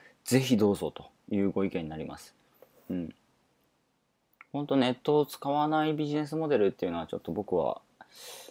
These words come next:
今後ちょっと難しいんじゃないかなと思いますね。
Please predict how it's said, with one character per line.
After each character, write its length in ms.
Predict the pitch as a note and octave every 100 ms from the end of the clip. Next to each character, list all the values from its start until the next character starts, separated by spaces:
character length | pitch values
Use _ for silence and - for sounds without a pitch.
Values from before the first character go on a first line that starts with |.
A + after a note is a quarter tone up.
| _ _ _ - - -
今 280 | B2+ C3
後 120 | C3 C3
ち 80 |
ょ 20 | C#3
っ 20 |
と 100 | F#2+
難 340 | F#2+ G#2+ C3
し 100 | -
い 60 | C3+
ん 40 |
じ 60 | G2+
ゃ 60 |
な 120 | E2+ D#2+
い 40 |
か 80 | D2+
な 160 | D#2+
と 100 | D#2+
思 120 | C#2+ C#2
い 40 |
ま 120 | C#2+
す 120 | -
ね。 160 | -